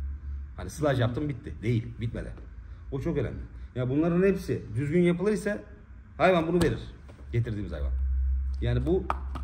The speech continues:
çok etkenli bir iş. Bu etkenlerin hepsini düzgün yaptıktan sonra yani bu iş mutluluk verir, kazandırır. Ya bu şekilde. Onlar da şu an mutlu. Biz de mutluyuz.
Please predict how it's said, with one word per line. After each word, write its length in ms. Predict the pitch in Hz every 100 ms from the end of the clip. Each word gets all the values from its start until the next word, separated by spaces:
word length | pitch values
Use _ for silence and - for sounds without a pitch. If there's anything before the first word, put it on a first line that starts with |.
| - - - - - - -
çok 220 | 185 175
etkenli 440 | 135 - 135 135 110
bir 40 |
iş. 280 | - - - - - - - -
Bu 100 | 127
etkenlerin 480 | 143 - 147 147 156
hepsini 420 | 160 - - 123 - - - -
düzgün 260 | 117 131 147
yaptıktan 460 | 135 120 - - 160
sonra 420 | 131 117 120 - - - - - - - - - - - -
yani 260 | - 92 143
bu 120 | 143
iş 240 | - - -
mutluluk 440 | 143 147 151 147 -
verir, 240 | 131 117 117 - - - -
kazandırır. 560 | - 120 123 113 95 87 - - - - - - - - - 123
Ya 200 | 135 110
bu 60 |
şekilde. 400 | - - 123 104
Onlar 340 | 117 147 123 113
da 60 |
şu 140 | 113 135
an 60 |
mutlu. 400 | 139 123 107 110
Biz 120 | 143
de 60 | 139
mutluyuz. 440 | 107 - 104 123